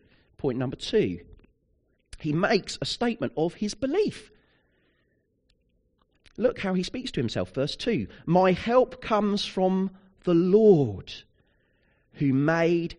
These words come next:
heaven and earth." Maybe he's been stood there staring at the mountains, and suddenly he just noticed their, their jaw-dropping magnificence.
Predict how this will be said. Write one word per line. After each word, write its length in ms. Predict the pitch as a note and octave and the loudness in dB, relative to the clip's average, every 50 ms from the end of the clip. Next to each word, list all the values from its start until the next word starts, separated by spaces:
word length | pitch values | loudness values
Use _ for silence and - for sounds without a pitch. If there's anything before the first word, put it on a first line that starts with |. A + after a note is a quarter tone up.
| _ _ | _ _
heaven 640 | _ - E3+ D#3+ D3 - - D3+ C#3 C3+ C#3 C#3 - - | _ -4 -2 -2 -2 -2 -2 -4 -4 -4 -4 -6 -8 -12
and 200 | - A2 A2 A2+ - - - | -10 -8 -6 -6 -6 -8 -10
earth." 440 | G2 F2+ F2+ F2+ - - - _ - _ _ _ _ _ _ _ - - - - - _ _ _ | -10 -8 -10 -12 -14 -18 -20 _ -20 _ _ _ _ _ _ _ -18 -16 -16 -16 -18 _ _ _
Maybe 260 | C3 E3 D#3+ D3+ C#3+ | 2 4 4 4 2
he's 220 | C3 D3 C#3+ C#3+ | 0 -2 -4 -6
been 180 | - - A#2+ A#2+ | -4 -2 -2 -2
stood 300 | - - - C#3+ C3 - | -4 -4 -8 -8 -6 -4
there 200 | - G#2+ G#2 G2+ | -4 -2 -2 -2
staring 600 | - - - - - - A2 A2+ A2 G#2+ G2 G2 | -4 -6 -10 -8 -4 0 0 0 0 0 -2 -6
at 80 | - G2 | -8 -8
the 80 | F2+ | -8
mountains, 720 | F2 E2+ F2 F2 F2 - - F2+ F2 E2+ E2 - - - - - _ _ _ - _ - - - - - _ _ _ | -8 -6 -6 -8 -10 -10 -10 -10 -10 -10 -12 -14 -16 -18 -18 -20 _ _ _ -20 _ -20 -20 -20 -20 -20 _ _ _
and 160 | - C3+ B2+ - | -4 -4 -4 0
suddenly 400 | - F#3 D#3+ D#3 C#3+ C3 B2 B2 | 0 0 0 0 0 0 -2 -2
he 180 | A2+ C3 A#2+ | -4 -6 -6
just 200 | A#2 - D#3+ - | -6 -6 -4 -2
noticed 420 | C#3 B2+ C3 C3 C3 - A#2 - - | 0 0 0 0 0 -2 -6 -6 -4
their, 160 | - G#2+ G#2+ - - _ _ _ _ _ | -4 -4 -4 -4 -8 _ _ _ _ _
their 120 | - - | -4 -2
jaw-dropping 720 | - - - C#3+ C#3+ C3+ B2 - C3+ B2+ - - C3 G#2+ G2+ | -2 -2 -2 0 0 0 -2 -2 -4 -4 -4 -4 -6 -4 -4
magnificence. 920 | G2+ F2+ - - A2 A2 - B2 - - B2+ A#2 A#2+ - - - - - | -6 -6 -6 -6 -6 -6 -6 -10 -8 -4 -4 -4 -4 -6 -8 -8 -8 -10